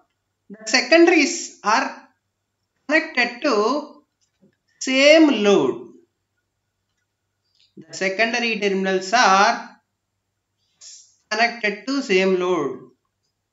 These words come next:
like this. Okay, now we can connect load to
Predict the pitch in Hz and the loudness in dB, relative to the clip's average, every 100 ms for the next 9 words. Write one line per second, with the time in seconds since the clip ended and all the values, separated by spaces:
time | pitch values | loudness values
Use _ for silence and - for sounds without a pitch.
0 | _ _ _ _ _ _ _ _ _ _ | _ _ _ _ _ _ _ _ _ _
1 | _ _ 131 120 117 - - - - - | _ _ -20 -18 -18 -18 -16 -16 -16 -18
2 | - - _ _ _ _ _ _ _ - | -20 -20 _ _ _ _ _ _ _ -2
3 | 311 269 - - _ _ _ - - 240 | 0 0 -4 -20 _ _ _ -14 2 4
4 | 247 285 - _ _ _ _ _ _ _ | 4 -2 -14 _ _ _ _ _ _ _
5 | _ _ _ _ _ _ _ _ _ _ | _ _ _ _ _ _ _ _ _ _
6 | _ _ _ 170 170 202 196 196 240 269 | _ _ _ -18 -4 -2 -2 -2 0 2
7 | 294 294 - - _ _ _ _ _ _ | 0 -2 -16 -20 _ _ _ _ _ _
8 | _ _ _ _ _ _ _ _ _ _ | _ _ _ _ _ _ _ _ _ _
9 | _ _ _ _ _ _ _ _ _ _ | _ _ _ _ _ _ _ _ _ _
10 | _ - 170 190 233 262 - | _ -16 -6 -2 0 0 0